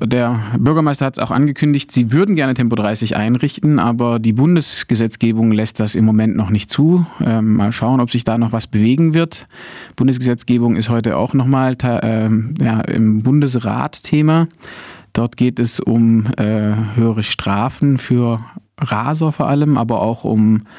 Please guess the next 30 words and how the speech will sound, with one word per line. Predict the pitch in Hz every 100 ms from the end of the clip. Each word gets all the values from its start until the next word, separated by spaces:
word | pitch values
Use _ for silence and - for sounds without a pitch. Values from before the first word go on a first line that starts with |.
| - - - - -
ähm, | 120 113 110 113 113
mehr | 113 113
Schutz | 143 131 -
für | 127 120 120
Radwege, | 120 120 131 120 127 131 127 127 123 135
wenn | 110 110 110 104
Autos | 104 127 127
darauf | 120 117 117 -
parken | 117 92 110
oder | 107 101
halten, | 113 107 127 120
dass | 113 120
es | -
dort | 113 -
besser | 113 117
belangt | 113 120 120
werden | 120 120
kann. | 113 127 107
Aber | 113
wenn | 113
wir | 113
auf | -
Freiburg | 127 139
zurückkommen, | 143 135 131 135 131 - - - -
die, | 113 117 117 117 120 -
ähm, | - 120 113 110
Stadt | 110 - 135 - - _ _ -
vermisst | - 123 120 160 185 -
es | 139 -
hier | 156 156 170 170